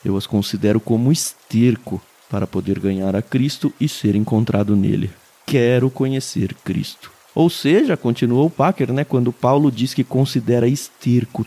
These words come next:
tudo que perdeu, não só afirma que não dá nenhum valor a essas coisas, mas tampouco permanecem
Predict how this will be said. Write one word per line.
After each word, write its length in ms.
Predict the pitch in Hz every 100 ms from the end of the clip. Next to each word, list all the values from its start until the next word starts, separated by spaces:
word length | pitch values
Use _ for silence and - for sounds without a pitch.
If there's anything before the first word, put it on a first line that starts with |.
| - -
tudo 360 | 202 226 180
que 140 | - 127
perdeu, 540 | 113 101 117 143 123 - _ -
não 160 | 131
só 180 | 160 151
afirma 480 | 143 - 127 139 123
que 260 | 127 117 117
não 160 | 120
dá 160 | 135 123
nenhum 260 | 120 123 127
valor 420 | 156 113 107 110
a 60 |
essas 240 | 107 - -
coisas, 600 | - 98 107 98 - - _ 107
mas 420 | 107 104 104 107
tampouco 460 | 110 107 101 113
permanecem 840 | 123 113 117 110 104 104 - 113